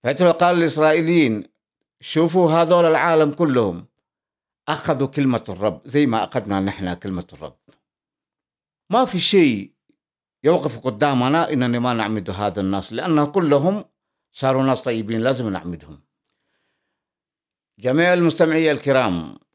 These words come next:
أسألكم سؤال، إيش درستم في هذه الدراسة كلها؟ الرسالة جاء من الله، مش لواحد القبيلة أو قبيلتين، هذا لجميع أنحاء جميع العالم.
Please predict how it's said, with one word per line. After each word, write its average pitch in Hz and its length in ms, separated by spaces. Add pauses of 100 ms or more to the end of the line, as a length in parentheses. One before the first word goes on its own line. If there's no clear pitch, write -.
أسألكم 127 560
سؤال، 110 540 (600)
إيش 208 220
درستم 143 420
في 113 100
هذه 110 240
الدراسة 98 420
كلها؟ 110 380 (1400)
الرسالة 139 580
جاء 139 300
من 127 180
الله، 123 440 (760)
مش 185 300
لواحد 143 440
القبيلة 123 500
أو 175 160
قبيلتين، 95 840
هذا 143 400
لجميع 131 1000
أنحاء 135 360
جميع 127 320
العالم. 92 640